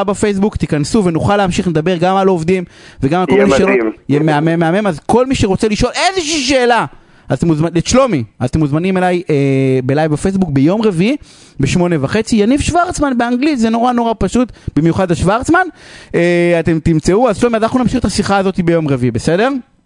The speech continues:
Speaker 2: מאה אחוז, תודה רבה
Speaker 1: מהמם,
Speaker 2: לך,
Speaker 1: שערב,
Speaker 2: יניב.
Speaker 1: אה, אה, ערב טוב. אה, ואני רוצה להגיד ערב טוב לדוקטור דניאלה שבר, שבר שפירא, עובדת סוציאלית, עוסקת בטיפול בנשים נפגעות אלימות ומרצה בבית הספר לעבודה סוציאלית באוניברסיטת תל אביב. דניאלה, מה העניינים?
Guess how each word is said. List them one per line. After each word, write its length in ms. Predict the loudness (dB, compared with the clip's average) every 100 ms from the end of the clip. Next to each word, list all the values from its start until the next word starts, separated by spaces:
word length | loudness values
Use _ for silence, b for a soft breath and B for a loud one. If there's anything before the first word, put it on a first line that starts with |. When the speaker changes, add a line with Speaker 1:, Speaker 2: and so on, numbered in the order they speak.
| _ _
Speaker 2:
מאה 380 | -4 0 2 0
אחוז, 160 | 0 -2
תודה 160 | 0 0
רבה 140 | 2 4 2
Speaker 1:
מהמם, 140 | 2
Speaker 2:
לך, 60 | 2
Speaker 1:
שערב, 420 | 4 4 4 2 0
Speaker 2:
יניב. 100 | 2
Speaker 1:
אה, 40 |
אה, 600 | 2 2 0 0 0 0
ערב 200 | -2 -2
טוב. 400 | 0 0 2 -2 -8 b b b
אה, 380 | -2 2 2 2 0
ואני 240 | 0 0
רוצה 240 | 0 0
להגיד 320 | 0 0 0 0
ערב 180 | -2
טוב 300 | 0 0 2
לדוקטור 380 | 0 0 0 0
דניאלה 500 | 0 0 0 2 0 -2 -6
שבר, 380 | -2 0 0 -2 -6
שבר 460 | -4 0 2 2 0 -4
שפירא, 560 | -6 -4 -2 0 0 0 0
עובדת 260 | 0 0
סוציאלית, 600 | 0 -4 0 0 0 -4 -4
עוסקת 320 | -4 -4 -4
בטיפול 400 | -4 -2 -2 0
בנשים 420 | 0 -2 -2 0
נפגעות 380 | 0 0 0 0
אלימות 280 | -2 0 0
ומרצה 360 | -2 -2 -2 -2
בבית 140 | -2
הספר 320 | -4 -4 -2 -2
לעבודה 240 | 0 -2
סוציאלית 440 | -4 -4 -2 -2
באוניברסיטת 400 | -2 -2 -4 -4
תל 140 | -4 -2
אביב. 200 | 0 -2 B B B
דניאלה, 300 | -2 0 0
מה 120 | 0 0
העניינים? 440 | 0 0 0 -2